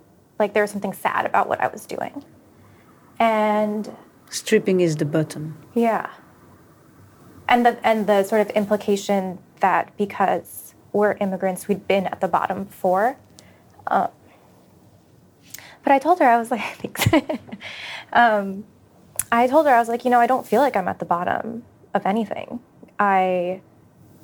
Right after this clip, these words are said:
Speaker 1: um, I mean, I know sort of in the eyes of people who don't really understand this work that it's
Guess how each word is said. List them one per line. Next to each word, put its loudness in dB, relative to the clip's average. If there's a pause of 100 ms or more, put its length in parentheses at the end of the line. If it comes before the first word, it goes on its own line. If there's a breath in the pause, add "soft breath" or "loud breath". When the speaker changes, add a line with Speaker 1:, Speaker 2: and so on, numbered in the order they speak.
(1040)
Speaker 1:
um, 0 (1200)
I 0
mean, 4
I 4
know 0
sort 0
of -2
in 2
the -2
eyes 2
of 0
people -6
who -2
don't -2
really 0
understand -2
this -6
work 0
that 2
it's -10